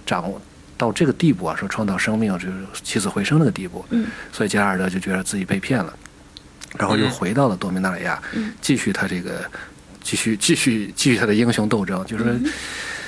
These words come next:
Speaker 1: 这时候呢，这个对于多米纳里亚的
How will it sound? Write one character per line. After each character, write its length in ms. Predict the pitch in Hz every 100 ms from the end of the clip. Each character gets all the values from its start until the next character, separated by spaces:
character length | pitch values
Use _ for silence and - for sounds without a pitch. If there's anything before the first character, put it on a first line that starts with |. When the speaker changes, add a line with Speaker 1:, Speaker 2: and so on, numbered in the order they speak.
| - - -
Speaker 1:
这 200 | 196 180
时 160 | -
候 240 | 117 127 117
呢， 260 | 107 95 98 - - - -
这 220 | - 208
个 260 | 92 - - - - -
对 140 | 110 98
于 180 | 92
多 160 | 113 120
米 80 | 117
纳 160 | 117
里 60 | 101
亚 120 | 101
的 140 | 95